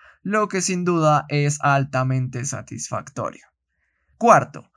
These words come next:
si una actividad es demasiado incómoda para ti, establece una recompensa para el momento en la que la termines.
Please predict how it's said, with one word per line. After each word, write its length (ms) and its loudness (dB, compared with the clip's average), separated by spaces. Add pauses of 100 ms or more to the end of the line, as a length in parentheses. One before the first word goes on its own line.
(200)
si 360 -2
una 180 -2
actividad 580 2
es 220 -2
demasiado 480 0
incómoda 560 0
para 220 2
ti, 260 -6
establece 680 -2
una 200 -2
recompensa 840 -2
para 180 0
el 80 -2
momento 600 -2
en 160 0
la 120 -4
que 120 -10
la 140 -8
termines. 600 -8